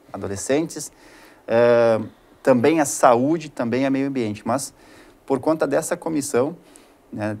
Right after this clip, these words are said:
logo estaremos apresentando um, um projeto, eu vou convidar o delegado Getúlio, o vereador delegado Getúlio, para que o nosso projeto de esportes também contemple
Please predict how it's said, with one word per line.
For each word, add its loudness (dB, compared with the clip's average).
logo 4
estaremos -4
apresentando -6
um, -6
um -12
projeto, 0
eu -6
vou -8
convidar -6
o -8
delegado -6
Getúlio, -12
o -20
vereador -4
delegado -4
Getúlio, -8
para 0
que -6
o -8
nosso -2
projeto -4
de -10
esportes 0
também -2
contemple -2